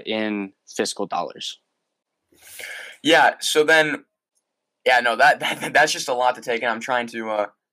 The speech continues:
Speaker 1: Mm-hmm. It's, it's a, it's a dense topic.
Speaker 2: Yeah, I'm try-, I'm trying to understand it so I can ask this next question. Um,
Speaker 1: So basically, it, it removes the ability for the government to just spend whatever it wants with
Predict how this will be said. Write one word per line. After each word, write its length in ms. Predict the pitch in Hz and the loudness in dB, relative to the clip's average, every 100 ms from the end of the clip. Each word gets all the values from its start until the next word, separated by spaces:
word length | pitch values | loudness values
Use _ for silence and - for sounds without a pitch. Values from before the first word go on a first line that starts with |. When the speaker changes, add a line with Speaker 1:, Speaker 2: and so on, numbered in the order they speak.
| - | -4
Speaker 1:
Mm-hmm. 280 | 113 107 110 - | -2 -2 -4 -2
It's, 220 | 117 113 - | -2 -2 -2
it's 220 | 117 - | -4 0
a, 180 | 110 98 | 0 -2
it's 180 | - 113 | -6 -4
a 60 | 107 | -2
dense 300 | 101 95 - | -2 -4 -8
topic. 520 | 101 104 - - - - | -12 -12 -16 -18 -20 -4
Speaker 2:
Yeah, 200 | 123 113 | 0 2
I'm 100 | 113 | 2
try-, 160 | 220 127 | 2 2
I'm 100 | 123 | 2
trying 220 | 139 127 | 0 0
to 80 | - | 0
understand 500 | 120 117 - 117 113 | -2 -4 -4 -2 -2
it 80 | 113 | -4
so 100 | 110 | -4
I 80 | |
can 120 | 107 107 | -4 -4
ask 240 | 110 113 | -4 -6
this 140 | 107 | -10
next 280 | 107 107 - | -8 -8 -8
question. 380 | - 107 - 107 | -4 -4 -4 -2
Um, 420 | 113 123 127 117 _ _ _ - | 2 2 2 -4 _ _ _ -12
Speaker 1:
So 180 | - | -6
basically, 640 | 120 127 - 139 143 131 - - | 0 0 -2 -2 0 0 -4 -2
it, 220 | 123 120 | -2 0
it 100 | 120 | -2
removes 500 | 117 117 117 131 127 | -2 -2 0 0 -2
the 140 | 135 123 | -4 -4
ability 600 | 107 117 113 104 101 95 - | -2 -4 -4 -4 -8 -8 -10
for 560 | 120 107 104 101 98 95 _ _ _ _ _ _ _ _ | -6 -4 -2 -4 -6 -10 _ _ _ _ _ _ _ _
the 180 | 110 104 | -10 -4
government 540 | 117 110 113 101 95 | -2 -4 -6 -10 -12
to 140 | - | -12
just 320 | 107 101 - - | -8 -8 -8 -10
spend 340 | - 101 98 | -8 -8 -6
whatever 300 | 101 101 101 | -4 -4 -2
it 100 | 98 | -4
wants 400 | 98 101 98 - | -4 -6 -8 -10
with 160 | 101 | -10